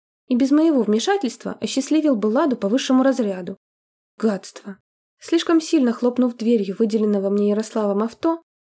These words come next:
я уселась на заднее сиденье, пыхтя как дракон.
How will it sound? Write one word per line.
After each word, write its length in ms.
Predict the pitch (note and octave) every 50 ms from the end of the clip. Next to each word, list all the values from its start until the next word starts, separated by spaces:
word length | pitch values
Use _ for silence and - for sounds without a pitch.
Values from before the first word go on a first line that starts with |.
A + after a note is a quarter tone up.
| _ _
я 160 | - D4+ E4 E4+
уселась 420 | D#4 D#4+ - E4 E4+ E4 D#4 -
на 100 | B3 A3+
заднее 320 | A3+ A#3+ B3 A#3 A3+ G#3
сиденье, 560 | G#3 G#3 - G3+ F3+ F#3 B3+ D#4+ D#4+ C#4+ C4 A3
пыхтя 380 | - - G3+ - - - F#4
как 180 | F4 - F#3 G3
дракон. 540 | F#3+ G#3 A3 A3 - - F#3 F#3+ F3+ F3+